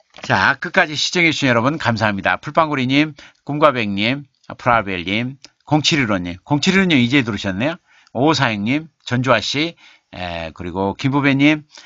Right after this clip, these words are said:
아, 물안개님. 아, 우리 김부배님은, 아, 충주문학관, 에, 창원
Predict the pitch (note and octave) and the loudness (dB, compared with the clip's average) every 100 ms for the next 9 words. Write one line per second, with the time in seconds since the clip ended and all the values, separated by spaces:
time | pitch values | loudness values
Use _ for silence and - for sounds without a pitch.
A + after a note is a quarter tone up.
0 | - - F2+ G2+ F#2 F2+ F#2+ B2 B2+ - | -16 -8 -2 -2 -2 -6 -6 -6 -10 -20
1 | - B2 C3 C3 D#3 D3 D3+ D3 C3 C3+ | -2 0 2 0 -2 0 2 2 4 2
2 | C#3 C#3 - _ _ - G2 E3 E3 D3+ | 2 -2 -20 _ _ -4 -2 -2 0 2
3 | C3 G#2 A2+ A#2 D3 E3 _ _ - F#2+ | 2 2 0 0 -2 -12 _ _ -6 -2
4 | F2+ F2+ F2 E2+ - _ _ - A#2 A2 | -2 -2 -4 -6 -12 _ _ -2 -2 0
5 | A#2+ F3 | -4 -4